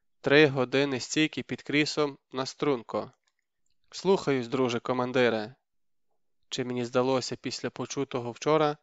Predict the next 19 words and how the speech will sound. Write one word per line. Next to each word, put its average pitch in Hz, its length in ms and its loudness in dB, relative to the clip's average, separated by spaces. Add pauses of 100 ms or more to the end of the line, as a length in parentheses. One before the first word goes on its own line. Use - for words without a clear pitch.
(320)
чи - 160 -6
він 123 100 -2
справді 143 440 2
хотів, 131 500 -4 (160)
аби 120 400 0
його 127 280 0
почула 120 460 -4
Софія. 117 600 -6 (720)
"Відділ, 139 540 4 (200)
розійтися, 139 840 2 (440)
перейти 139 400 6
до 143 100 2
своїх 143 360 -2
обов'язків". 113 720 0 (1600)
Ми 123 160 -2
теж 143 300 2
повернулися 123 720 -4
до 135 120 -4
справ, - 500 0